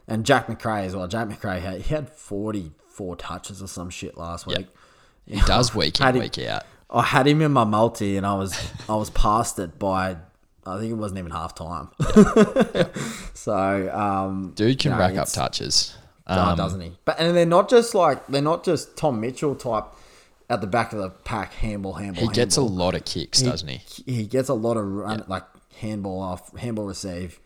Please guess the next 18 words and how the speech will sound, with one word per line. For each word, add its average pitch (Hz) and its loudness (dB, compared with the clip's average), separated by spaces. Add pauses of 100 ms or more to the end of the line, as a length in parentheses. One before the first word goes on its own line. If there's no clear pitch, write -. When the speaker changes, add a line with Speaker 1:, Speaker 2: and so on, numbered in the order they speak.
Speaker 1:
kick. 80 -12 (180)
He 98 -10
does 98 -6
Speaker 2:
Yeah. 110 -6
Speaker 1:
that 92 -8
a 82 -8
lot. 80 -8
So, 87 -6 (500)
um, 87 -6 (540)
I 104 -4
think 143 -2
if 135 0
you 123 0
looked 123 0
at 151 0
his, 135 -4 (240)
<laughs> - -2
his 104 -4